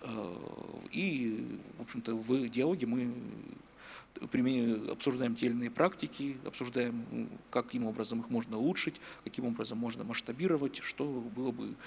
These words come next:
интересно и важно для наших потенциальных партнеров для обеспечения транзита. Э, все это так, так или иначе сейчас выливается в создание государственной подсистемы экологического мониторинга акватории С М П, которая уже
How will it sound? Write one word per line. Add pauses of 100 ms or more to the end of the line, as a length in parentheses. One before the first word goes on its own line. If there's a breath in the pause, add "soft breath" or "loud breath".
(160 loud breath)
интересно
и
важно
для (360 loud breath)
наших
потенциальных
партнеров
для
обеспечения
транзита. (560 loud breath)
Э,
все
это
так, (240)
так
или
иначе
сейчас
выливается
в
создание
государственной
подсистемы
экологического
мониторинга
акватории
С
М
П,
которая
уже